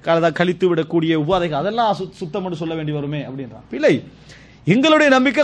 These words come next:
குர்ஆனும் சுன்னாவும் வழியே அக்கலால பிரிக்க முடியாட்டி பிழைன்னு அர்த்தம் அல்ல. இப்ப அக்கலால ரெண்டே பிரிக்கலாம்.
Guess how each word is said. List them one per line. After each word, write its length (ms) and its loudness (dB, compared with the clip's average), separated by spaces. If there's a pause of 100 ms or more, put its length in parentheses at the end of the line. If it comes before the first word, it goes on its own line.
குர்ஆனும் 440 4
சுன்னாவும் 380 2
வழியே 260 4 (180)
அக்கலால 360 2 (120)
பிரிக்க 220 -2 (100)
முடியாட்டி 420 0 (120)
பிழைன்னு 320 2
அர்த்தம் 240 0
அல்ல. 80 -2 (640)
இப்ப 180 -2
அக்கலால 440 4
ரெண்டே 240 0
பிரிக்கலாம். 380 -6